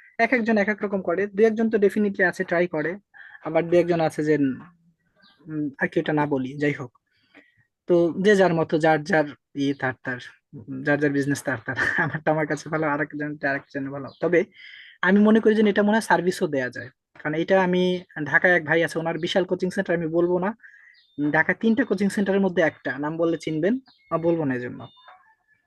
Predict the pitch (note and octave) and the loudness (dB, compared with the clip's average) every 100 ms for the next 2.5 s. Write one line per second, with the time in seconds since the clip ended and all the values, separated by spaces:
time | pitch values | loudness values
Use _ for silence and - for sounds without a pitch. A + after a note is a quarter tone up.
0 | _ _ _ _ _ _ C#3+ C3+ C3+ C3 | _ _ _ _ _ _ -4 -2 0 -2
1 | - F3+ F#3+ F3 F3 C#3+ B2 A2+ - - | -4 -2 2 4 6 4 2 -8 -16 -6
2 | E3 D3+ B2 A2 - | -4 -2 -4 -4 -12